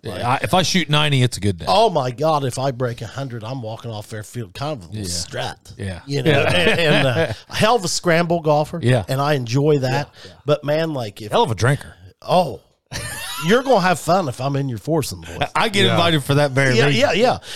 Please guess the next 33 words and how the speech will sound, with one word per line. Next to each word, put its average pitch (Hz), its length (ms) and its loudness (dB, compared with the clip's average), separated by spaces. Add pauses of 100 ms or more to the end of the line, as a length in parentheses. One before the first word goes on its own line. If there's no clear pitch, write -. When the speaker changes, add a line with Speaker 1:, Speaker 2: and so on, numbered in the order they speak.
(120)
Speaker 2:
I 131 120 2
mean, 185 180 0
on 180 160 2
a 147 40 2
scramble 202 520 0
and 165 100 2
every 247 200 0
now 175 160 -2
and 190 100 -2
then, 127 200 0
Speaker 1:
Yeah. 131 60 -10
Speaker 2:
I 139 60 -4
mean, 170 160 -4
hey, 269 220 -2
I'll 269 120 -2
connect 117 540 -6
with 92 160 -16
two 127 160 -6
or 107 60 -8
three - 180 -8
Speaker 1:
I'll 131 160 0
chip 127 300 0
you 120 80 2
Speaker 2:
in 170 140 4
Speaker 1:
one. 165 100 4
Speaker 2:
eighteen 147 340 -4
holes. 98 300 -8
Speaker 1:
That's 151 160 0
Speaker 2:
You 285 80 2
Speaker 1:
right. 151 60 4
Speaker 2:
never 151 260 0
Speaker 1:
Yeah. 180 160 -4
Speaker 2:
know. 131 100 -8